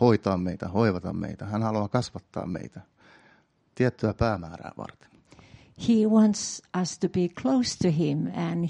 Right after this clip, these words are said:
Speaker 2: he wants to care for us and teach us, uh, for his purpose.
Speaker 1: Ja se päämäärä ei ole tässä ajassa.
Speaker 2: And that purpose and goal is not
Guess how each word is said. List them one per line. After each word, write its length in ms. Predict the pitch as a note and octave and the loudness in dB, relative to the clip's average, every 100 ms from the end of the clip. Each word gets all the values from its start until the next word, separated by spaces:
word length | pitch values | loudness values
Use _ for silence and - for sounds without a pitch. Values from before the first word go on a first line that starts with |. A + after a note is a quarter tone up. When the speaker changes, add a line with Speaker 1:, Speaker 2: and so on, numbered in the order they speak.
| G#3 | 0
Speaker 2:
he 140 | F#3+ | 0
wants 400 | F3+ F3+ - - | 0 -2 -4 -10
to 300 | - F3 E3+ - - - _ | -4 -2 -4 -8 -20 -20 _
care 300 | - A#3+ A#3 | 2 4 4
for 400 | - F3 D#3 C#3+ | 4 2 2 2
us 260 | C3+ - - | -4 -8 -8
and 140 | D#3+ - | -8 -6
teach 480 | - A3+ G3 - - | 0 0 0 -6 -8
us, 220 | D3 - - | -8 -10 -8
uh, 120 | E3 | -8
for 480 | - F3+ E3 E3+ E3+ - _ - | -4 -2 -2 -2 -6 -10 _ -6
his 160 | A3 | -6
purpose. 640 | - - E3+ - D3 - - _ _ _ _ _ _ _ _ _ - - - - - - - | -4 -2 -2 -2 -10 -12 -16 _ _ _ _ _ _ _ _ _ -18 -18 -10 -10 -10 -12 2
Speaker 1:
Ja 220 | G#2 F#2+ - _ _ _ _ _ _ - - _ _ _ - | 6 6 2 _ _ _ _ _ _ -20 -20 _ _ _ -8
se 160 | - | -6
päämäärä 520 | - A2+ G2 F#2 F2+ E2 - _ _ | 0 0 2 0 -2 -4 -12 _ _
ei 280 | F#2 A2 A#2 _ - | -4 -4 -6 _ -4
ole 240 | F2+ D#2 - _ | -4 -4 -10 _
tässä 300 | C#3+ - - | -12 -10 -10
ajassa. 420 | - - - - - _ _ _ - - - | -12 -12 -12 -14 -18 _ _ _ -20 -18 -4
Speaker 2:
And 480 | G3 F3+ F3+ E3+ - | -2 0 -2 -4 -2
that 180 | G3+ G3 - | -2 -2 0
purpose 440 | G#3+ G3+ F#3 E3 E3+ | 0 2 0 -2 -2
and 120 | E3 | -2
goal 320 | F3+ E3+ D#3+ | 0 0 0
is 200 | D3+ - | -6 -4
not 280 | F3 G3+ | 0 0